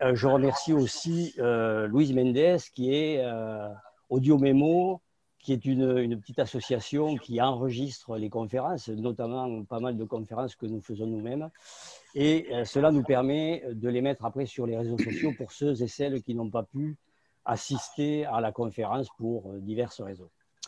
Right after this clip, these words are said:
Alors, je ne serai pas plus loin sur les, les présentations. Le choix qu'on a fait, hein, plutôt que de faire, euh, une longue, une longue introduction de Daniel, on s'est mis d'accord avec lui,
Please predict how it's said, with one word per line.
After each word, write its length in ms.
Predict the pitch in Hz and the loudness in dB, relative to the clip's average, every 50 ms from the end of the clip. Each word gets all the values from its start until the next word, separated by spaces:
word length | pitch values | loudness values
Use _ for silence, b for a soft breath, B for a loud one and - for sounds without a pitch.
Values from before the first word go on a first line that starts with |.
| B B B B B | B B B B B
Alors, 260 | 127 156 160 151 143 | 6 6 6 6 4
je 100 | 117 147 | 0 -2
ne 40 | 135 | -2
serai 200 | - 160 160 131 | 2 2 2 4
pas 100 | 147 143 | 2 0
plus 160 | - - 143 | 0 0 0
loin 180 | 147 156 151 | 0 0 0
sur 240 | 127 - - 127 120 | 0 -2 -2 0 2
les, 200 | 123 123 127 131 127 | 2 2 2 0 0
les 120 | 123 120 | -2 -4
présentations. 840 | - - 120 127 131 120 113 127 107 - - 151 160 175 185 190 190 - _ b b b b b b b b b b b b b b | -4 -4 0 0 0 2 2 -2 -4 -2 -2 0 2 2 2 0 -4 -6 _ b b b b b b b b b b b b b b
Le 140 | - 131 156 | 2 4 4
choix 280 | - - - 190 202 185 | 4 4 4 4 4 6
qu'on 180 | - 165 147 | 6 4 6
a 120 | 151 147 123 | 6 4 2
fait, 500 | - - 160 165 165 160 143 127 127 127 | 0 0 0 2 2 2 2 4 4 2
hein, 60 | 131 | 2
plutôt 260 | 117 - 127 104 156 | 2 -4 -4 -2 -2
que 100 | 139 120 | -2 0
de 120 | 127 131 117 | -2 -2 -2
faire, 340 | - - 156 156 156 127 120 | 0 0 2 2 2 2 2
euh, 340 | 120 113 113 113 113 113 113 147 147 | 2 2 2 0 -2 -2 -6 -6 -6
une 180 | 120 117 117 | -4 -2 0
longue, 300 | 113 123 143 165 175 156 | 2 4 6 6 6 6
une 600 | 156 143 135 131 127 120 120 120 117 110 113 113 | 4 2 2 2 2 2 0 -2 -4 -6 -4 -2
longue 200 | 120 135 151 151 | 0 0 0 0
introduction 760 | 143 135 120 120 131 127 127 131 117 - - 147 151 156 147 | 0 -2 -2 -2 -2 -2 -2 -2 -4 -4 -2 -2 0 0 0
de 300 | 143 127 113 113 117 113 | -2 -2 -2 -2 -2 -2
Daniel, 320 | 110 120 127 143 160 151 135 | 0 -2 -2 -2 -2 -2 -4
on 60 | 113 | -6
s'est 120 | - - | -6 -4
mis 80 | 113 113 | -6 -4
d'accord 300 | 117 117 101 117 117 113 | -4 -4 -4 -2 -4 -2
avec 180 | 107 110 107 | -2 -4 -6
lui, 320 | 110 120 139 156 160 170 | -6 -6 -6 -6 -6 -8